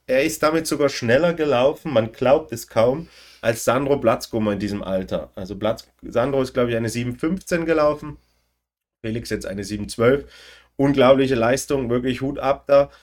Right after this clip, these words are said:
Und, äh, auch nicht zu vergessen ist die Leistung von, äh, Tim Tonko, auch ein U achtzehn Spieler,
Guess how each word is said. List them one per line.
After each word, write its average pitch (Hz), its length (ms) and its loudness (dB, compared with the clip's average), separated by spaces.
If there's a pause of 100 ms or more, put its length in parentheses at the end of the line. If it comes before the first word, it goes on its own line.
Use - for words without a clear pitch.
(320)
Und, 123 440 2
äh, 113 500 4
auch 117 260 0 (640)
nicht 143 400 -6
zu 127 160 -4
vergessen 117 420 0
ist 113 380 -6 (100)
die 110 220 2
Leistung 107 920 -2
von, 107 600 2
äh, 107 300 2 (1040)
Tim 117 200 -2
Tonko, 131 520 2
auch 135 300 0
ein 151 320 2
U 143 160 -2
achtzehn 143 300 -2
Spieler, 135 380 -2